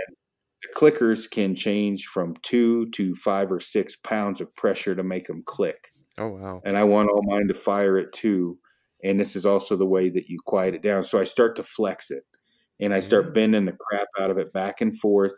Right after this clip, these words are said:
Speaker 1: You can bend it to where it'll never click again, and you gotta get a hammer and beat the shit out of it with a
Speaker 2: <laughs>
Speaker 1: screwdriver to get it dented. But I
Speaker 2: Yeah.
Speaker 1: flex it, and I get it super weak 'cause I want it to click at two pounds.
Speaker 2: Mm.
Speaker 1: 'Cause you're
Speaker 2: Hmm.
Speaker 1: adding two pounds of bow weight. Or
Speaker 2: Otherwise,
Speaker 1: six if it's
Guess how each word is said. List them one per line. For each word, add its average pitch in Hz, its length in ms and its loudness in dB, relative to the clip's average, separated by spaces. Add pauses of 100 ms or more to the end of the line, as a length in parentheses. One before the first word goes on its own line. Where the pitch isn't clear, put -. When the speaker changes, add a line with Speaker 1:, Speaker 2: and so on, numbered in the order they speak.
Speaker 1:
You 117 180 0
can 185 280 2
bend 143 180 6
it 127 120 2
to 120 80 -2
where 117 120 8
it'll 113 100 4
never 107 220 4
click 123 240 2
again, 98 280 0
and 95 120 0
you 92 80 0
gotta 95 220 4
get 95 120 2
a 90 60 -2
hammer 101 360 0
and 85 180 -4
beat 107 160 -2
the 90 80 -6
shit 107 260 2
out 98 120 2
of 95 100 0
it 95 80 -2
with 90 120 -2
a 87 100 -2
Speaker 2:
<laughs> 98 220 2
Speaker 1:
screwdriver 92 160 2
to 90 80 -2
get 95 160 0
it 92 100 -4 (300)
dented. 95 300 0
But 95 200 2 (440)
I 104 100 2
Speaker 2:
Yeah. 101 60 4
Speaker 1:
flex 131 420 2
it, 123 120 6
and 107 100 0
I 104 60 2 (120)
get 104 80 0
it 90 100 0
super 120 400 2
weak 123 340 0 (100)
'cause 98 160 -6
I 104 80 2
want 107 220 2
it 110 100 -6
to 113 60 -6
click 113 300 -2
at - 140 -6
two - 180 -2
pounds. - 640 -12
Speaker 2:
Mm. 101 260 -8 (100)
Speaker 1:
'Cause 98 160 -2
you're 104 100 2
Speaker 2:
Hmm. 104 40 4
Speaker 1:
adding 107 180 2 (160)
two - 120 -20
pounds 107 140 -2
of - 180 -16
bow 95 120 0
weight. 80 240 -8 (420)
Or 107 140 0
Speaker 2:
Otherwise, 117 400 2
Speaker 1:
six - 200 -10
if 92 120 -4
it's - 40 -20